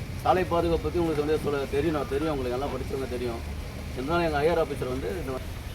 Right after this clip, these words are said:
அதாவது சாலை பாதுகாப்புன்றது எப்படின்னா, சாலை பாதுகாப்பு நமது உயிர் பாதுகாப்பு. நம்ம சாலையில பாதுகாப்பா போனா என்ன பண்ணலாம்?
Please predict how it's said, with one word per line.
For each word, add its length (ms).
அதாவது 480
சாலை 360
பாதுகாப்புன்றது 720
எப்படின்னா, 360
சாலை 220
பாதுகாப்பு 580
நமது 360
உயிர் 240
பாதுகாப்பு. 480
நம்ம 240
சாலையில 300
பாதுகாப்பா 500
போனா 220
என்ன 160
பண்ணலாம்? 280